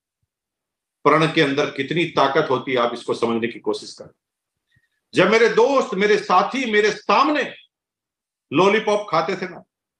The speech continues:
तो बहुत दर्द होता था, लेकिन जब मैं प्रण को याद करता था, target को याद करता था, तो lollipop side में हो जाता। और मैंने एक रुपया साठ पैसा इकट्ठा कर लिया। मेरे भाई से मैंने एक रुपया साठ पैसा उधार लिया।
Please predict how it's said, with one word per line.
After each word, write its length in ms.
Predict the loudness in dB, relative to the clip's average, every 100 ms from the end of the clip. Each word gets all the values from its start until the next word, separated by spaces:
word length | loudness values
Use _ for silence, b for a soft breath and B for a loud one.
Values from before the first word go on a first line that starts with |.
| _ _
तो 120 | -6
बहुत 340 | 0 2 2 2
दर्द 180 | 2
होता 260 | 0 -4 -8
था, 100 | -14 _ _ _ _ _ _ -6
लेकिन 340 | -2 0 0 0
जब 220 | 0 0
मैं 260 | 0 -4
प्रण 300 | 0 0 2
को 140 | 2 2
याद 260 | 2 0
करता 240 | -2 -4 -2
था, 160 | -2
target 520 | -2 -2 -2 -2 -2 -2
को 80 |
याद 220 | 0 0 -2
करता 280 | -4 -2 -4
था, 280 | -6 -10 -18 _ _ -2
तो 80 | 0
lollipop 560 | 4 2 2 0 -2 -2
side 400 | -4 -2 0 -2
में 120 | -4
हो 100 | -10
जाता। 240 | -14 -20 _ _ _ _ _ _ _ _ _
और 140 | 2 2
मैंने 400 | 2 2 0 -2 -10 _ _ _ -2
एक 220 | 0 2
रुपया 260 | 0 -2 -2
साठ 320 | 2 0 0
पैसा 200 | -4 -4
इकट्ठा 300 | -6 -2 0
कर 140 | 0 -2
लिया। 280 | -4 -10 -12 _ _ _ _ _ _ 0
मेरे 240 | 2 2
भाई 320 | 2 2 0
से 140 | 0 -2
मैंने 200 | 0 0
एक 100 | -2
रुपया 200 | -4 -2
साठ 260 | 0 0
पैसा 200 | -2 0
उधार 280 | 0 2 2
लिया। 220 | 2 -4